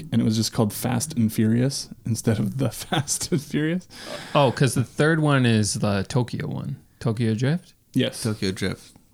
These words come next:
Speaker 3: That's the one that's actually the last one.
Speaker 2: Oh.
Speaker 1: Yeah, in time,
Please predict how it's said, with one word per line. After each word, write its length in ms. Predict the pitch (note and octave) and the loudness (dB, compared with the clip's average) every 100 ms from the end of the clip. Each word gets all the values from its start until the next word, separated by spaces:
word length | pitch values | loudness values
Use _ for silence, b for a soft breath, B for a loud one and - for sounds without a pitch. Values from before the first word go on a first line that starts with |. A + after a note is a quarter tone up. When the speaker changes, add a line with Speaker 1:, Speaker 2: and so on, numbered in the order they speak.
| _ | _
Speaker 3:
That's 160 | A2 A2+ | -4 -2
the 100 | C#3+ | 0
one 180 | C3+ C3 | 2 2
that's 200 | B2+ - | 2 0
actually 400 | A2+ A2 - A2 | 0 0 -2 0
the 80 | G2 | 0
last 380 | G2+ G2+ F#2 C2+ | 0 0 -2 -6
one. 260 | G1+ G2 - _ _ _ _ - | -10 -12 -16 _ _ _ _ -4
Speaker 2:
Oh. 240 | C#3+ C#3 | 0 4
Speaker 1:
Yeah, 240 | B2+ A2+ - | 4 4 2
in 160 | A2 | 0
time, 320 | - A#2 A2+ | 0 2 2